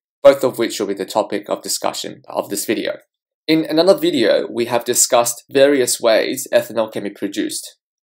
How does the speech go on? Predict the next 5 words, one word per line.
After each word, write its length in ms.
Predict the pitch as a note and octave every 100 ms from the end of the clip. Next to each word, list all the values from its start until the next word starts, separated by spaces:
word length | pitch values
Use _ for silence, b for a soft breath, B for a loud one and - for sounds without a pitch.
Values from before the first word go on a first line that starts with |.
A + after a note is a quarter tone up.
| _ _ _
These 220 | D#3 F3+
include 640 | D#3 C#3+ D3 C3 C3 C3 _ _ -
hydration 580 | A2 - C3+ D#3+ - D#3
of 120 | G#2+
alkenes, 760 | - B2 D3 F3 F#3+ F#3+ - -